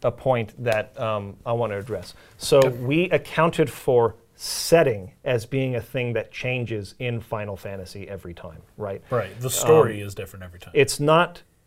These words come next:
Speaker 1: it, the stories are similar
Speaker 2: Mm.
Speaker 1: in premise, like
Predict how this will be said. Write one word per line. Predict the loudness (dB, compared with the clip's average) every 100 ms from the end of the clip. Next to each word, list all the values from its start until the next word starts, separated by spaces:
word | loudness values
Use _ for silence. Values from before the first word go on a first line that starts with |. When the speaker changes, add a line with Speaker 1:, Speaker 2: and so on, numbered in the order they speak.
| _
Speaker 1:
it, | -2 -2 -2
the | -4
stories | -4 -6 2 12 12 12 8 2 -4 -4
are | 0 0 0 -10
similar | -10 -2 -2 -2 -4 -6 -8 -10 -8
Speaker 2:
Mm. | -4
Speaker 1:
in | -2 -2
premise, | -8 -6 -4 -4 -6 -14 -8
like | -4 -4 -6